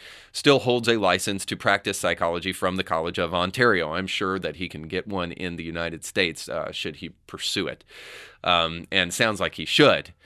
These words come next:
Uh, by the way, speaking of sounding like, it sure sounds like Canada is just an absolute hellhole.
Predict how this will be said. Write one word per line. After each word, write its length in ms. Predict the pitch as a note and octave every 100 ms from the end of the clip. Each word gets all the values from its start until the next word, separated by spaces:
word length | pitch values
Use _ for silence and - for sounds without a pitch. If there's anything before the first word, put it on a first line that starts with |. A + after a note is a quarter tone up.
| - - -
Uh, 120 | G2 -
by 120 | -
the 80 | C#3+
way, 260 | F#2+ C#2+ -
speaking 380 | - C#3+ C3+ F2+
of 100 | D#2+
sounding 320 | - G2 F#2+
like, 200 | E2+ F2+ F2+
it 140 | A#2+
sure 160 | - B3
sounds 340 | - A2 G#2+
like 160 | E2 -
Canada 380 | A2 A#2 F2
is 120 | E2 -
just 200 | F#2+ F#2+
an 120 | F2+
absolute 480 | G#2 G#2+ - F#2 E2+
hellhole. 500 | - F2+ F#2 D#2+ C#2+